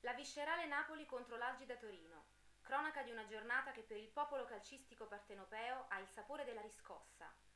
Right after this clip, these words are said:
Trentuno ottobre duemilanove. Il Napoli torna nel salotto buono del calcio italiano, espugna lo Stadio Olimpico di Torino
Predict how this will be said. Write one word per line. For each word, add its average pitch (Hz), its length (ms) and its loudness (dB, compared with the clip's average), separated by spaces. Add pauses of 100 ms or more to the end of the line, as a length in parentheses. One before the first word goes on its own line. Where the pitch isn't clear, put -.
(400)
Trentuno 320 420 -2
ottobre 302 360 0
duemilanove. 214 840 -4
Il 208 140 -8
Napoli 262 420 2
torna 254 320 -2
nel 196 140 -6
salotto 220 360 -6
buono 254 260 -4
del 202 180 -6
calcio 220 300 -4
italiano, 202 540 -6 (360)
espugna 277 540 -4
lo 220 100 -2
Stadio 240 300 -2
Olimpico 220 400 -6
di 190 120 -10
Torino 247 540 -10